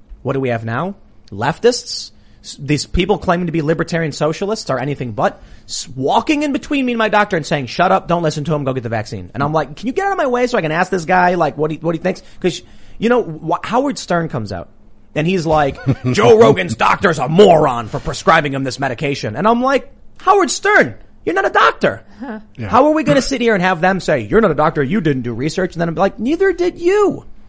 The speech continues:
Speaker 1: So when I, when I tweeted, "Don't just pull into a parking lot, go talk to your doctor, get him on the phone, ask him the questions you gotta ask him," people were like, "Why would you do that? You're scaring people." I'm like, "Yo, literally people on the left telling me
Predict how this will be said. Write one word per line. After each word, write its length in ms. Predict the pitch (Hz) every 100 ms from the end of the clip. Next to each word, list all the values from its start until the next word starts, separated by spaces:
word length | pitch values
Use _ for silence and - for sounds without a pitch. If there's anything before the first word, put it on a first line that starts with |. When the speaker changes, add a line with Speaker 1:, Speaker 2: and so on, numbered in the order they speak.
| - - -
Speaker 1:
So 260 | - 214 -
when 160 | 170 214
I, 140 | 285
when 180 | 196 208
I 140 | 269
tweeted, 560 | - - 202 226 262 269 - - - - - - -
"Don't 420 | - 175 277 - 139
just 240 | 214 -
pull 180 | - 190
into 140 | 196
a 60 | 175
parking 380 | - 147 175 185
lot, 240 | 220 139
go 140 | 156
talk 300 | 175 - 170 170
to 60 |
your 40 | 165
doctor, 280 | 147 160 156
get 140 | 156
him 80 | 185
on 100 | 202
the 60 |
phone, 480 | 196 165 151 151 147 - -
ask 280 | - 143 170
him 80 | 208
the 60 | 196
questions 400 | 185 170 170 147
you 60 |
gotta 200 | 147 160
ask 260 | 131 123 -
him," 200 | 120 117 - - -
people 260 | 190 185
were 100 | 156
like, 260 | 139 127 - -
"Why 200 | - 135
would 200 | 135 127
you 100 | 113
do 180 | 104 135
that? 240 | 104 98 -
You're 100 | -
scaring 480 | 147 - 147 127 107
people." 340 | 92 101 90 - - - - - -
I'm 140 | 143
like, 160 | 147 123
"Yo, 300 | 117 165 113 -
literally 680 | 113 123 165 202 214 208 202
people 280 | 185 185
on 60 | 180
the 60 | 170
left 240 | 147 147
telling 280 | 156 165 147
me 240 | 123 110